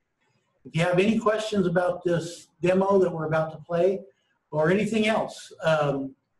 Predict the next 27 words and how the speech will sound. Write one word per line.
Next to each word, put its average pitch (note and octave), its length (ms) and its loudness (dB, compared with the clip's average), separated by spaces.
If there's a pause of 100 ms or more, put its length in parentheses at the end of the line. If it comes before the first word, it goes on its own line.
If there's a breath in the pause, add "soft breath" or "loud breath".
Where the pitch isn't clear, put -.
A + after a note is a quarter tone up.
uh, D#3 160 -4
while D3+ 400 -2
this D3+ 240 -6
is, - 320 -10
while D3 260 0
this D3 220 -2
session E3+ 340 -2
is C#3+ 140 0
in, D3 320 -2
in D3 160 -2
live D3 340 -2
mode, E3 380 0 (440 soft breath)
uh, D3 360 0
please E3 180 -2
click F#3 320 0
the, C#3+ 460 0
the C#3 120 0
Zoom E3+ 380 2
Q F3 220 2
and E3 80 0
A F#3 120 4
at F3+ 120 0
the D3+ 60 -10
bottom D#3+ 280 0
of D#3 80 -4
your C#3 80 -2
screen, G3+ 500 -2